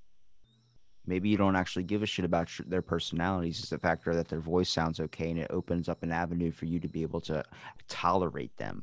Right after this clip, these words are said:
Once you start learning about their personalities and you actually get to know them. And sometimes you have an interaction with someone and you just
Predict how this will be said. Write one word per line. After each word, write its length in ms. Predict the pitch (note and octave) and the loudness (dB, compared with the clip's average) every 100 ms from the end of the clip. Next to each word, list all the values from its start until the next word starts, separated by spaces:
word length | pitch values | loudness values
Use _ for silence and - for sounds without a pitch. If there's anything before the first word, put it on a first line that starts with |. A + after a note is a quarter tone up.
| - | -4
Once 180 | F2+ | -2
you 60 | F#2 | -2
start 260 | - F#2 - | 2 2 4
learning 260 | E2+ E2+ | 2 2
about 200 | D#2 D2+ | 0 -4
their 80 | - | -6
personalities 840 | - E2+ D#2 D#2 D#2 E2+ D#2+ D#2+ | -4 -4 -2 0 0 2 0 -4
and 80 | D#2+ | -2
you 60 | D#2 | -2
actually 300 | E2 - E2 | -4 -8 -10
get 100 | - | -8
to 120 | D2+ | -2
know 160 | E2+ | -2
them. 220 | E2+ A#1+ - - - - | 0 -4 -8 -14 -12 -8
And 80 | |
sometimes 540 | - A2 A2 G2+ F#2+ E2 | 2 4 4 4 4 4
you 80 | F2+ | 4
have 140 | E2+ | 4
an 80 | F2+ | 2
interaction 640 | - F2 E2 E2 - E2 | -2 -2 -2 -4 -4 -6
with 100 | D#2+ | -6
someone 420 | - E2 E2 E2+ - - - | -2 0 0 -2 -4 -12 -2
and 100 | G2 | 0
you 60 | |
just 260 | F#2+ G2+ - | 2 0 0